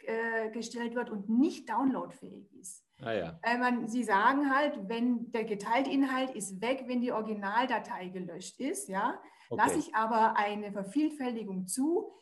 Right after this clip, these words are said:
Speaker 1: dann habe ich natürlich den Damm gebrochen. Das darf nicht sein.
Speaker 2: Okay. Hm, als du jetzt mit denen telefoniert hast, hast du allerdings auch noch was weiteres gesehen. So ganz so einfach war die Rechtslage bei dem Song gar nicht, weil nämlich verschiedenste Leute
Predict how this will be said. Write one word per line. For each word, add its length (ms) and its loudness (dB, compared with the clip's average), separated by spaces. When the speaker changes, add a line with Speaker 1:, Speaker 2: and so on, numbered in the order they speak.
Speaker 1:
dann 380 4
habe 200 4
ich 80 4
natürlich 480 -2
den 180 -4
Damm 240 -2
gebrochen. 480 -8
Das 220 -8
darf 220 -8
nicht 180 -10
sein. 320 -20
Speaker 2:
Okay. 400 -4
Hm, 200 -2
als 160 0
du 80 2
jetzt 140 0
mit 100 -2
denen 160 2
telefoniert 460 0
hast, 160 2
hast 180 -2
du 40 -2
allerdings 300 0
auch 240 -2
noch 140 0
was 160 -2
weiteres 380 -2
gesehen. 320 2
So 160 2
ganz 220 2
so 80 2
einfach 440 -2
war 160 4
die 120 0
Rechtslage 680 0
bei 140 6
dem 160 2
Song 260 0
gar 220 4
nicht, 180 2
weil 160 6
nämlich 220 0
verschiedenste 640 2
Leute 640 6